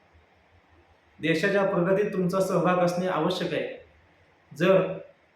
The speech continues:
तुम्ही मतदार नसाल आणि वय वर्ष तुमचे अठरा वर्ष पूर्ण असतील, तर मग निश्चित तुमची मतदार नोंदणी आवश्यक आहे.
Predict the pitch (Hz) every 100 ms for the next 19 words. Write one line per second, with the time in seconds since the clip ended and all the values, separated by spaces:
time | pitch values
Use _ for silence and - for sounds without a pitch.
0 | _ _ 170 185 185 - - 165 156 170
1 | 170 190 202 170 170 214 143 - - -
2 | - _ _ _ _ _ _ _ 147 170
3 | 170 151 196 202 185 180 170 170 165 170
4 | 151 170 165 160 180 - 170 165 165 160
5 | 147 - - - _ _ _ _ _ -
6 | 185 175 165 175 156 - 170 160 160 170
7 | 156 - 151 147 143 143 151 131 - 123
8 | 113 110